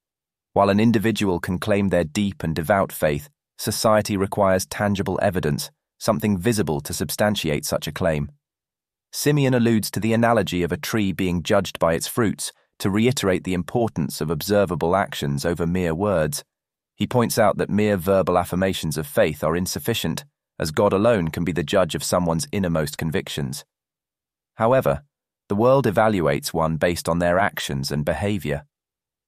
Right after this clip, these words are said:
Simeon urges that if one claims to be in a special relationship with God, distinguished from others, then their actions should correspondingly be exceptional. He asks pointedly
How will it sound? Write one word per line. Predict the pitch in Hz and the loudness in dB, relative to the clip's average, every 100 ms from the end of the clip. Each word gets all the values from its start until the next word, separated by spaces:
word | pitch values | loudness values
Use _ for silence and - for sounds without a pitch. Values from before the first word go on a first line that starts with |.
| - | -8
Simeon | - 110 104 101 | 0 2 2 2
urges | 107 107 85 73 | 2 2 0 -2
that | - 87 | -2 -4
if | - | 4
one | 202 196 | 4 4
claims | - 110 208 - | 2 2 2 0
to | 190 | -2
be | 147 | 0
in | 196 | 0
a | 85 | -2
special | - 113 104 101 | -2 -2 0 -2
relationship | 95 98 101 101 85 - - | 0 2 0 0 -4 -4 -4
with | 82 78 | -6 -2
God, | 110 90 85 - _ - | 2 4 2 -2 _ -8
distinguished | 90 - 104 87 82 - | -6 -2 0 0 -4 -4
from | 87 | -2
others, | 92 98 78 76 - _ _ | 0 0 -2 -4 -12 _ _
then | 98 98 | 0 4
their | 101 | 4
actions | 98 110 - 85 80 - | 4 0 -2 -2 -2 -6
should | - - 90 | -8 -8 -4
correspondingly | - 95 87 - 117 95 76 76 | 0 0 0 0 0 0 0 -2
be | 76 78 | -2 -4
exceptional. | - - - - - 69 69 - _ _ _ _ _ | -4 -2 -4 -4 -4 -4 -6 -10 _ _ _ _ _
He | - 113 | -4 2
asks | 104 95 - - | 2 2 -2 -8
pointedly | - - 120 104 98 78 76 | -6 -2 0 0 -2 -2 -4